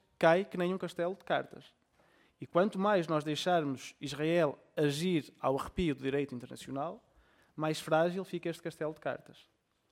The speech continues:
Portanto, agradeço o voto do Bloco de Esquerda. Repito, trata-se de algo muito fundamental, de, de, de muito direto, até o,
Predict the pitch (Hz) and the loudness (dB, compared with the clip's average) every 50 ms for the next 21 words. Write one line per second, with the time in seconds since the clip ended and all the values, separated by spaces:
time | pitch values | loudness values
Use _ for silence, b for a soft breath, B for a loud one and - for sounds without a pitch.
0 | _ _ _ - 139 131 127 - - - _ _ _ _ _ _ _ 139 131 135 | _ _ _ -6 -4 -4 -4 -8 -12 -18 _ _ _ _ _ _ _ -6 -4 -2
1 | 143 147 170 170 165 - 147 143 156 151 151 - 143 143 139 135 - - - - | -2 0 0 -2 -4 -6 -8 -10 -10 -10 -10 -12 -12 -12 -12 -12 -12 -18 -14 -12
2 | 143 143 147 156 165 170 - b b b b b b b b - - - - 170 | -10 -10 -10 -12 -14 -16 -18 b b b b b b b b -20 -20 -2 0 0
3 | 160 160 - - - - _ _ - - - - 165 160 160 - 143 - - - | 0 0 -2 -10 -20 -20 _ _ -20 -12 0 2 2 2 2 0 -6 -10 -8 -2
4 | 151 156 151 147 135 131 - - 143 170 202 190 - - 165 160 156 147 139 - | 0 2 2 2 0 -2 -6 -4 0 0 0 0 -2 -4 -4 -2 -2 -2 0 0
5 | 131 131 135 143 147 147 143 139 139 139 139 139 135 135 131 131 127 131 131 135 | 0 0 0 -2 -4 -6 -12 -14 -12 -8 -6 -6 -4 -4 -6 -8 -10 -10 -10 -12
6 | 131 131 135 131 135 139 151 180 208 196 170 156 156 - 151 139 143 139 - 151 | -10 -12 -12 -8 -4 0 2 2 2 2 -2 -6 -4 -2 -2 -2 -2 -4 -6 -6
7 | - 156 147 151 156 - | -4 -2 -2 -2 -4 -8